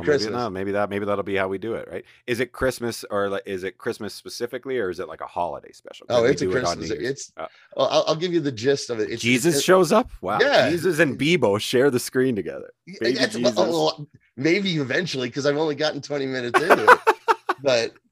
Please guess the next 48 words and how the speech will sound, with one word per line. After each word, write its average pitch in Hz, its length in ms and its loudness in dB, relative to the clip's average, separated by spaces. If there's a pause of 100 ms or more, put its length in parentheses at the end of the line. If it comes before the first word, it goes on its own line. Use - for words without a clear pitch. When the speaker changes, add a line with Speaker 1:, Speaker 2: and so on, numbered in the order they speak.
(1700)
Speaker 2:
it's 151 200 2
a 147 60 -4
definite 147 500 0
take 147 280 -4
on 123 160 0
something 127 360 -6
you've 113 120 -8
seen 127 200 -6
a 117 40 -4
million 117 440 -4
times. 120 420 -4
An 107 140 -2
ambitious 104 640 -4
elf 113 340 0
fi-, 80 220 -2
uh, 95 180 -8
takes 104 240 -10
over 107 200 -4
the 104 120 0
operation 101 600 0
Speaker 1:
Okay. 82 100 -2
Speaker 2:
and 76 100 -6
fires 95 340 -4
Speaker 1:
Okay. - 140 -2
Speaker 2:
Santa 101 160 -4
Claus. 87 320 -6 (180)
So, 113 120 -2
Speaker 1:
Right, 95 180 -2
right. 76 160 -8 (320)
Speaker 2:
you 107 80 -2
know. 98 240 -4 (1300)
Speaker 1:
Yeah. 76 260 -10
Speaker 2:
<laughs> - 60 -20
I 180 120 2
was 185 180 2
in 175 80 0
a 147 60 2
play. 175 480 4 (360)
I 147 40 0
was 170 180 0
in 202 80 0
a 156 60 -2
play 151 340 0
in 120 120 -2
the 110 100 -4
fifth 143 320 -6
grade 135 260 2
where 104 160 0